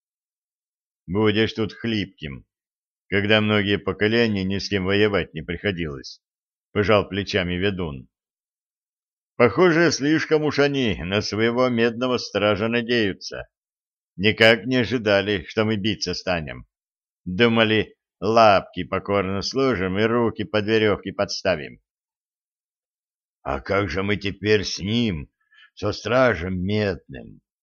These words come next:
поднял глаза на Олега купец. «Погонится ведь, и пока не убьёт, не отстанет, а, колдун?»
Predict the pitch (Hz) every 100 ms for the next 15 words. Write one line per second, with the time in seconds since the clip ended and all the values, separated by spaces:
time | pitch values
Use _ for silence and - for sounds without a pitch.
0 | _ _ _ _ - 107 110 107 95 101
1 | 90 101 101 101 113 107 95 92 101 101
2 | 98 85 - - _ _ _ _ _ _
3 | - - 101 107 107 110 139 147 127 -
4 | - _ _ _ _ _ 120 113 123 123
5 | 107 110 120 131 135 113 104 127 131 120
6 | - 90 87 98 123 - _ - 87 104
7 | 113 - _ - 143 156 131 92 64